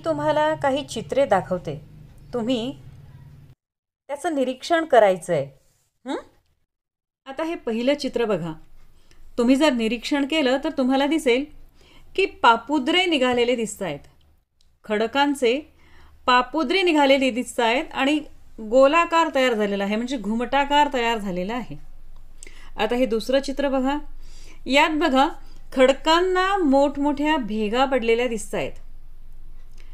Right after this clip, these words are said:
आणि त्या खडकांचे वेगवेगळे आकार तयार झालेले दिसतायत, त्याचे खंड वेगवेगळे तयार झालेले दिसत आहे.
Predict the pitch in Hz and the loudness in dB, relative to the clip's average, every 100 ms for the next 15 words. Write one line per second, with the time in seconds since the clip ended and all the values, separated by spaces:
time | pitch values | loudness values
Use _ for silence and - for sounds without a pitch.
0 | - - - 269 302 311 320 302 - - | -14 -14 -2 4 6 6 2 -2 -4 -2
1 | 311 285 269 302 311 320 339 277 254 262 | 0 2 2 2 0 0 2 4 4 4
2 | 277 294 - - 220 - 254 269 - - | 4 2 2 -2 -2 0 2 2 0 -12
3 | - - 233 233 220 220 220 226 214 - | -12 -2 2 2 0 -2 0 -2 -4 -2
4 | 220 220 220 220 269 - - 240 277 359 | -2 -2 -4 -6 -6 -6 -4 0 2 4
5 | 349 269 269 269 269 233 214 220 202 190 | 2 4 4 4 0 0 0 0 -2 -4
6 | 226 247 - 170 170 | -4 -4 -4 -6 -6